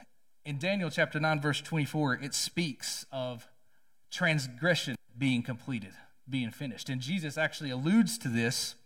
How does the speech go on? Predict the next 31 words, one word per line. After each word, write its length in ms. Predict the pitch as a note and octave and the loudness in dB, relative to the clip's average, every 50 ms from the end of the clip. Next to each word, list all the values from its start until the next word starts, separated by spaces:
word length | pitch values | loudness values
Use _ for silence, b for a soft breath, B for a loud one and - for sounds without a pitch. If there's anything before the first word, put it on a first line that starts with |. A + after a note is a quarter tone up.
| - B B B B B B B B B B B B B B - - - - - - - - | -20 B B B B B B B B B B B B B B -20 -20 -20 -20 -20 -20 -12 -4
um, 360 | C3+ C3 B2 A#2 A2 A2 A2 - | 0 0 2 2 0 -2 -4 -4
in 140 | E3+ C#3+ C3+ | -2 0 2
Matthew 300 | C#3 D#3 D#3+ D#3 D3+ C#3+ | 2 2 2 2 0 -4
twenty-three 480 | - - D#3+ D#3+ D3+ C3+ - E3 D#3+ D3 | -4 -2 0 2 2 2 0 0 -2 -2
thirty-two, 640 | D3 D#3 D3 C3+ B2+ - - D#3+ C#3+ B2 A2+ A2 - - - | 0 -2 -2 -2 -2 -4 -2 -2 -2 -2 -2 -4 -8 -10 -6
when 120 | C#3+ C#3 | -6 -4
the 60 | B2+ | -4
scribes 400 | A#2 - - D3 D3 D#3+ D3 A#2+ | -4 -6 -2 0 2 2 2 0
and 80 | A#2 A2 | -4 -8
Pharisees 440 | - - D#3 D3+ C3+ - C#3 B2 A#2 | -4 0 0 0 0 0 -4 -6 -4
are 60 | A#2 | -2
mocking 320 | C3 C3 C#3 C#3+ C#3 - | 2 4 4 4 4 2
him, 100 | A#2+ A#2+ | -2 -2
and 60 | A#2 A#2 | 0 0
he 80 | A#2 | -2
says, 200 | A2+ - B2+ A#2 | -2 -4 -6 -4
"Go 200 | A#2+ C#3 D#3 D#3 | -2 0 2 2
ahead 240 | C3+ A#2 D#3+ D3 C3 | 2 2 0 -2 -2
then 140 | C#3 C#3 C3 | -2 -4 -4
and 100 | B2+ - | -4 -4
complete 440 | C#3 B2 - - F3 D#3+ D#3+ D#3+ - | -4 -6 -4 -2 -2 -2 -2 -4 -6
what 220 | B2 D3 B2 - - | -8 -8 -8 -6 -8
your 100 | B2 A#2+ | -6 -4
ancestors 540 | C#3 C3+ B2+ - C#3+ B2 - - A2+ G2 - | -4 -4 -4 -4 -6 -8 -8 -8 -8 -6 -6
started." 400 | - - D3 C3+ A#2 G2 F#2+ F2+ - - - B B B B B B B B | -4 -2 -2 -2 -2 -4 -6 -10 -14 -20 -20 B B B B B B B B
When 100 | B D#3 | B 2
he 60 | E3 | 2
said, 180 | - - F#3 E3+ | 2 2 2 2
"It 140 | A#3 D3+ | 2 2
is 120 | D3 - - | 0 0 -2
finished," 500 | - - E3 C#3 A#2 - - - - | -4 -2 -2 -2 -2 -2 -4 -6 -8